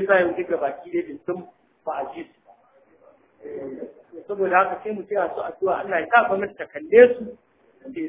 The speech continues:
sauri ta gyara musu. Domin yin wannan yakan fuskanci matsala, sai kuma a yi watanni ba a ɗau-, ba, ba, ba, ba, ba a gyara ba. Manya-manyan gidajen rediyo ma ga su nan.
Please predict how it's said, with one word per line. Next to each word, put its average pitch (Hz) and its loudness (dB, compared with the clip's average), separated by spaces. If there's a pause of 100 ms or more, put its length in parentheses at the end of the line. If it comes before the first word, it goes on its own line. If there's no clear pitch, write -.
sauri 202 0
ta 175 -4
gyara 160 6
musu. - -10 (340)
Domin 196 -2
yin 233 2
wannan 214 2
yakan 190 -4 (120)
fuskanci - -12
matsala, 180 0 (420)
sai 196 6
kuma 214 6
a 196 6
yi 180 2
watanni 165 0 (360)
ba 151 0
a 156 -2
ɗau-, 156 -6
ba, 135 -8
ba, 139 -4
ba, 143 -6 (340)
ba, - -14 (200)
ba - -20
a 139 -14
gyara 160 6
ba. - -14 (160)
Manya-manyan 208 0
gidajen 175 2
rediyo 175 -4
ma 160 4
ga 151 -4
su - -20
nan. 131 -20